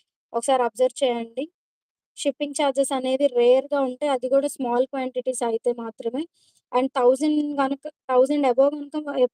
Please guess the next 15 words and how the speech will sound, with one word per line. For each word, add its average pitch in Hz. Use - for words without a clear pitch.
ఎవరైనా 254
బిల్ 247
చేసినట్లయితే 262
వాళ్ళకి 277
ఒక 240
ఫ్రీ 247
గిఫ్ట్ 262
అనేది 247
మేము 240
సెండ్ 220
చేస్తాము. 233
ఓకే, 240
ఫస్ట్ 240
కలెక్షన్‌లోకి 262
వెళ్ళిపోదాము. 233